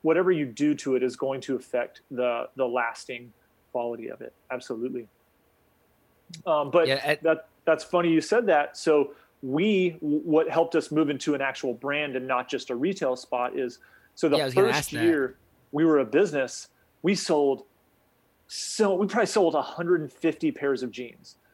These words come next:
Speaker 1: Uh, and we carried, we carried Tellison, which some of the greatest dudes, old punk dudes, punk skate dudes who started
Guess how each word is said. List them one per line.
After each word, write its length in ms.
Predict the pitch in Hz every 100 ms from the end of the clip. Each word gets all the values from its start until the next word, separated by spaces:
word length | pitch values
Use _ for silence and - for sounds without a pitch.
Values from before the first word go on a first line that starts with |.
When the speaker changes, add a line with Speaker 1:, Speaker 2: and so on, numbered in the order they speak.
| _ 151
Speaker 1:
Uh, 40 |
and 140 | 151
we 80 | 185
carried, 480 | 202 214 175 143 - _ _
we 80 | 156
carried 380 | - 147 127 -
Tellison, 580 | 151 156 156 165 151
which 340 | 135 131 - - _ _ _ _ _
some 200 | - 170
of 60 | 143
the 60 |
greatest 420 | 127 139 135 131
dudes, 380 | 147 135 127 - _ _ _ _ _ _
old 240 | 170 160 156
punk 280 | 151 151 -
dudes, 320 | 139 135 131
punk 320 | - 143 151
skate 360 | - 156 147 143
dudes 360 | 127 127 123 - _ _
who 80 | 139
started 420 | - 139 139